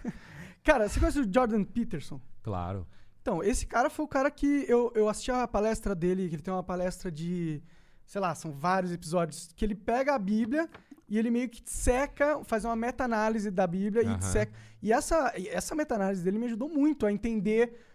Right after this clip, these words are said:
Speaker 1: meio que o jogo que eu tava jogando, tá ligado? E foi a partir desse cara aí que eu comecei a falar, "Tá bom, vou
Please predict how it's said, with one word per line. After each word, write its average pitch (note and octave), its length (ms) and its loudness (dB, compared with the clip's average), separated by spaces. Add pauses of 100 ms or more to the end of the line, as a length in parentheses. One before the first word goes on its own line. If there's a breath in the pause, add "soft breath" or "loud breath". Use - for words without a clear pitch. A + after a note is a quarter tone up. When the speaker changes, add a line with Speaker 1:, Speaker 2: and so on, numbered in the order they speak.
(220 loud breath)
Speaker 1:
meio A3+ 320 2
que A#3+ 240 0
o A#3 140 4
jogo A3+ 320 4
que A#3 80 -4
eu A3+ 40 -4
tava G#3+ 240 4
jogando, F3+ 420 2
tá D3 100 -10
ligado? D#3+ 340 -6 (380 soft breath)
E F3 60 -10
foi A3 180 0
a - 20 -2
partir A#3+ 440 -2 (460)
desse G3 460 0
cara A3+ 320 4
aí G#3+ 220 2
que - 140 0
eu D4 80 0
comecei D4 580 -2 (200 soft breath)
a - 40 -18
falar, C4 180 0
"Tá F#4+ 140 -4
bom, C4 200 4
vou C#4 220 2